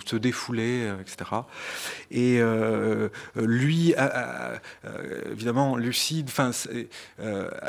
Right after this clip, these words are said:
a dû, avait l'expérience de, de, de, de récits autobiographiques qu'on regrette le lendemain parce qu'on trouve qu'on s'est trop livré, parce que,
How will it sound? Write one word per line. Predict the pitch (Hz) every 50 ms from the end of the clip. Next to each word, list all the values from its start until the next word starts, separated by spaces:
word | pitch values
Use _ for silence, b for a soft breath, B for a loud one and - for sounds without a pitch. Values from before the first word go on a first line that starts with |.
| - - - 107 - - - _ -
a | - 120 123
dû, | 123 117 117 127 135 135 139 127 120 117 113 107 117
avait | 117 135
l'expérience | 135 135 - - 156 135 - 139 156 160 160 156 135 110 120 117
de, | 113 117 117 113 110
de, | 110 104 113 113 110 110 110
de, | 107 117 123 - 113
de | 110 123
récits | 123 113 143 127 - - - - - 143 139
autobiographiques | 131 120 - 127 110 110 117 120 113 120 123 - - 180 -
qu'on | - 139 131
regrette | - - 143 139 135 127 123 147 170 165 - 131
le | 127 127
lendemain | 123 127 127 127 127 127 127 123 127 135 139
parce | 135 120 110 - -
qu'on | - 120 110
trouve | - - 135 - -
qu'on | 131 117
s'est | - 131
trop | - - - 127
livré, | 120 120 127 123 107 113 110 120 120 120 123 123 123 127 127 127
parce | - 107 - -
que, | - - 120 113 107